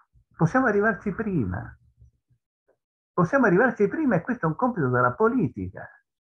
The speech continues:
Una politica che però deve essere animata da uno sguardo sul futuro. Io credo che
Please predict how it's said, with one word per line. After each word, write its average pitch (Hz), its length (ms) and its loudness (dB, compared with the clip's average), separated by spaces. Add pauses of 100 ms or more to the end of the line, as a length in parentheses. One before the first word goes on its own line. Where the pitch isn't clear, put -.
(680)
Una 240 240 2
politica 233 540 2
che 135 160 -2
però 254 240 2
deve 127 180 0
essere 110 460 -2 (640)
animata 165 840 2 (420)
da 131 140 -2
uno 135 240 2
sguardo 170 440 0
sul 98 200 -8
futuro. 117 800 -6 (1800)
Io 202 160 2
credo 196 360 2
che 117 440 -4